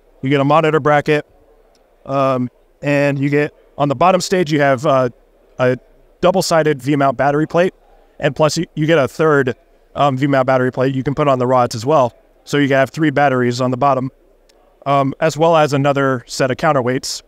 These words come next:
And, uh, the spring arm, uh, for example, the Thanos Pro X that I've been running, um, has a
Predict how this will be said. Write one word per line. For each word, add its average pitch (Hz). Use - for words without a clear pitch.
And, 147
uh, 143
the 139
spring 175
arm, 160
uh, 156
for 170
example, 139
the 131
Thanos 165
Pro 156
X 165
that 139
I've 160
been 147
running, 139
um, 131
has 139
a 131